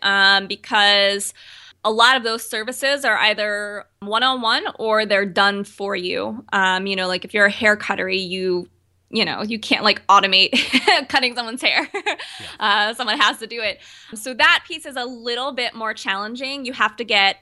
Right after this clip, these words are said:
Speaker 1: very, very good at hiring people to do the work for you. But you can also certainly do more leveraged offers. Like, I've had a, someone who owned a salon who was one of my clients before do, like,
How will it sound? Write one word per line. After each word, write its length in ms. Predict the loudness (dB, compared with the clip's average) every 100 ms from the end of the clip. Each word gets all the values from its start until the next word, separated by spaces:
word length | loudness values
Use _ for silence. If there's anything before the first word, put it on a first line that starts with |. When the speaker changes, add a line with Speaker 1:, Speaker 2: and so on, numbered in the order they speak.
| -18
Speaker 1:
very, 300 | -6 -4 -4
very 240 | -4 -6
good 360 | -6 -4 -2 0
at 140 | 0
hiring 520 | -2 -2 0 0 -2 -8
people 340 | -12 -10 -10
to 120 | -10
do 200 | -14 -10
the 100 | -8
work 240 | -6 -6 -8
for 280 | -8 -6
you. 340 | -4 -2 -4 -6
But 400 | 2 6 6 2
you 120 | -6
can 260 | -4 0 0
also 280 | 0 0 -4
certainly 480 | -4 -4 -4 -4 -6
do 580 | -6 -8 -6 -4 -4 -6 _ _ -6
more 360 | 0 4 4
leveraged 460 | 4 4 2 0 2
offers. 360 | 2 0 -2
Like, 160 | -2 0
I've 140 | -2
had 360 | 2 4 4 2 -4
a, 640 | 0 0 2 0 0 -2 -6
someone 280 | -6 -2 -2
who 100 | -2
owned 240 | -4 -4
a 60 | -4
salon 760 | -2 0 2 4 4 4 0 -6 -6
who 100 | 0
was 200 | 2 2
one 100 | 0
of 80 | 2
my 100 | 0
clients 380 | 2 2 2 -4
before 540 | -12 -4 0 4 2
do, 420 | 0 -6 -4 -2
like, 300 | 0 0 0